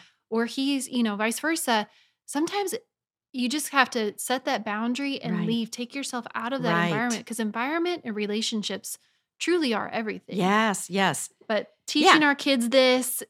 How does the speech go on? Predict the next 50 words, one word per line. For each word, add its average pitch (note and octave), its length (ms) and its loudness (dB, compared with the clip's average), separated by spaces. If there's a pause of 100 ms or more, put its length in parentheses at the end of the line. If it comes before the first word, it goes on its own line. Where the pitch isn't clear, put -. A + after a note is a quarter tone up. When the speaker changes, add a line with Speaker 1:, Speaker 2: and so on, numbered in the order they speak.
(160)
Speaker 1:
knowing, B3+ 520 4
like, G#3 360 -2 (420)
this C4+ 360 -4
was A3+ 140 2
not A#3+ 180 2
caught - 300 2
for A3+ 120 -4
me. G#3+ 380 -2 (560)
I - 80 -8
had G#3+ 320 -4
to A#3 80 -4
be G#3 200 -8
Speaker 2:
Yeah. F3 180 2
Speaker 1:
taught. G3 280 0 (360)
So - 160 0
now A#3 240 4
I A3 100 0
want G#3 180 -4
my G#3 260 -6
children A3 360 -2
not G#3+ 220 -6
to A#3+ 60 -10
have A3+ 160 0
the F3 120 2
same D4 120 2
Speaker 2:
Yes. E4+ 120 2
Speaker 1:
struggles A#3 400 0
I G#3+ 120 0
had G#3 280 -4
Speaker 2:
Right. D3+ 540 0
Speaker 1:
through D4 180 2
my B3 160 4
twenties, G#3+ 840 -8 (440)
and, A#3 540 2
um, G3+ 520 -4 (100)
to C4 120 -2
be A3 380 0
that A3 220 -2
high A3+ 200 2
value G#3 400 -6
woman, G#3 280 -6
to B3 100 -12
have A#3 240 0
Speaker 2:
Yeah. - 80 0
Speaker 1:
that D#3 80 -6
self-esteem, G#3 560 -6
and A3 160 -6
to A3+ 140 -8
teach B3+ 420 -6
them G#3 380 -6